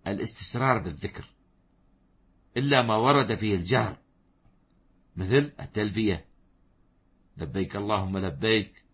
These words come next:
وهكذا، الأذان، الجهر به، الإقامة، التكبير في العيدين،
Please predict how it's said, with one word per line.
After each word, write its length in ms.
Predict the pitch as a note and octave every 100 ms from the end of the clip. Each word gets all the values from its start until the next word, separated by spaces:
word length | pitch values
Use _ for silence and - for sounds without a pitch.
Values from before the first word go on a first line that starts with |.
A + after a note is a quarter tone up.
| -
وهكذا، 460 | F#2 A2 G#2+ D#2+ - _ _ _ _
الأذان، 540 | - F#2 F#2+ B2 B2 F#3 - _ _ _ _ _ _ _ _ _ -
الجهر 400 | E2+ G2 C#3+ C3+
به، 300 | A#2 G#2+ F2+ - _ _
الإقامة، 680 | G2 F#2 F2+ A#2 B2+ B2 G#2 - _ _ _ _ _ _ -
التكبير 520 | - F#2+ G#2+ D3+ D#3
في 100 | G#2+
العيدين، 640 | G2 B2+ A#2 C#3 D3+ G#2